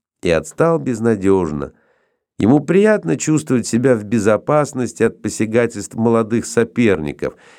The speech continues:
ибо он всё ещё хочет быть первым в сердце прекрасной. И он пил вино и смотрел на её губы, и чувствовал себя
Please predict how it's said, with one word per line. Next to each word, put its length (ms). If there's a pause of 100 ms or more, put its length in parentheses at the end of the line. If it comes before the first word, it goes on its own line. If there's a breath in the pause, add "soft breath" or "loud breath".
(200 soft breath)
ибо 220
он 100
всё 220
ещё 280
хочет 440
быть 280 (140)
первым 680 (320 soft breath)
в 100
сердце 480
прекрасной. 920 (760)
И 100
он 220
пил 340
вино 680 (540)
и 100
смотрел 540
на 100
её 240
губы, 680 (300 loud breath)
и 120
чувствовал 480
себя 600